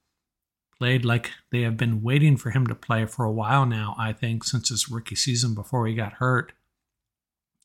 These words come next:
Granted, it was the preseason, but, and this is something Tom Courts impressed upon me, when the Rams make these decisions, sometimes it's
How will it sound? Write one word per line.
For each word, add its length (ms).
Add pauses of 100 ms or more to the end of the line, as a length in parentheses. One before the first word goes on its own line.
(120)
Granted, 360
it 80
was 160
the 80
preseason, 760 (520)
but, 240 (480)
and 140
this 140
is 120
something 320
Tom 300
Courts 340
impressed 400
upon 320
me, 260 (340)
when 120
the 80
Rams 480
make 280
these 180
decisions, 840
sometimes 520
it's 400